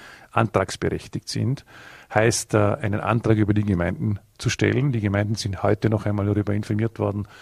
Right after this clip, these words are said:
in einer Videokonferenz fast aller Bürgermeister. Äh, und dort haben wir noch einmal klargestellt, wie das abgewickelt wird. An sich kennen das die Menschen im Land und die Haushalte. Man geht auf die Gemeinde, ein relativ einfacher Antrag, dort werden die Einkommensgrenzen überprüft.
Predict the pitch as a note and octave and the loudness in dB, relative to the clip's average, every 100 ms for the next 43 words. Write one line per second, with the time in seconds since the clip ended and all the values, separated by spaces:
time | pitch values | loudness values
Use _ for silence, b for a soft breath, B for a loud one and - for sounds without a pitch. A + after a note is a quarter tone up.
0 | B B B B - G#2+ G#2 G#2 B2+ A#2+ | B B B B 0 2 4 6 6 6
1 | - A2+ G#2+ G2+ G#2 - - G#2 - G#2 | 6 4 4 4 0 -2 0 0 0 0
2 | G#2 G#2 G#2 A2+ A#2+ A#2 B2 - C3 B | 0 0 0 -2 0 -2 -4 -6 -8 B
3 | B B B B B A2+ G2+ G#2+ - - | B B B B B -2 0 0 0 -2
4 | G#2 G#2+ A2 G2+ A2 G2+ - G2+ G#2+ G#2+ | -2 -2 0 -2 0 -2 -2 -2 -2 -4
5 | - G2+ G#2+ G#2 G2 E2+ - G2+ G2 - | -2 -4 -2 -2 -2 -6 -6 -4 -4 -8
6 | G#2 G#2 G#2 _ - G#2+ A2+ A2 - _ | -8 -8 -8 _ -4 -2 -2 -6 -8 _
7 | - A#2 A#2+ A#2 G#2 - - - - _ | -2 0 2 0 0 -2 -4 -8 -12 _
8 | _ _ - G#2+ G2+ G2+ A2 G2+ F#2+ G2+ | _ _ -8 -6 -6 -6 -6 -4 -4 -4
9 | G#2+ G2+ F#2+ C#2+ - G#2+ - A2+ B B | -4 -4 -4 -4 0 0 0 -4 B B
10 | B - A2 G#2 A2 A#2 - A2+ G2+ F#2 | B -2 0 2 2 0 -2 -2 -2 -2
11 | G2+ A2 G#2+ B B B B _ - G2 | -2 -2 -2 B B B B _ -6 0
12 | A2 A2 A2 D#2+ G#2+ A2 - G#2+ G2 A2 | 2 2 0 -4 -4 -6 -4 -4 -4 -4
13 | A2+ A2 A2 G#2 G#2+ G2 G2 F#2+ G2+ G#2 | 0 0 0 -4 -2 -2 -2 -4 -2 -2
14 | G#2 G2+ - G2+ G#2 G#2 A2 G#2 - A#2 | -2 -2 -2 0 0 0 -2 -2 4 6
15 | D3+ - - | 6 2 -16